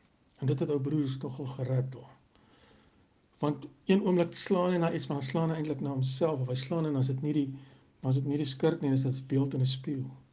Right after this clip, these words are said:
So voel hierdie sogenaamde stryd, hierdie oorlog teen die virus vir my nogal 'n bietjie.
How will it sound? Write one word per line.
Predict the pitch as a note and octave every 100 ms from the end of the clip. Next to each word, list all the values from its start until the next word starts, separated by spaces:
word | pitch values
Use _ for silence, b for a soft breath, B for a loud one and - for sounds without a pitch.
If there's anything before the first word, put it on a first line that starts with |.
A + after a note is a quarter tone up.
| _ - - _ _ _ _ _ _ _ _ -
So | - F#3+ E3+
voel | E3+ E3+
hierdie | C3+ C3+ C3+ C3 B B B
sogenaamde | - D3+ C3 C#3 C3+ C3 B2 A#2+ G#2+ B B B _
stryd, | - - C#3+ C3+ C3
hierdie | B2 C3
oorlog | C3+ C3+ B2+ C3
teen | - B2
die | A#2+
virus | A#2 B2 A#2+ C3+
vir |
my | A#2+ A#2 G#2+ -
nogal | B2+ - C3
'n | B2+
bietjie. | B2+ B2 A2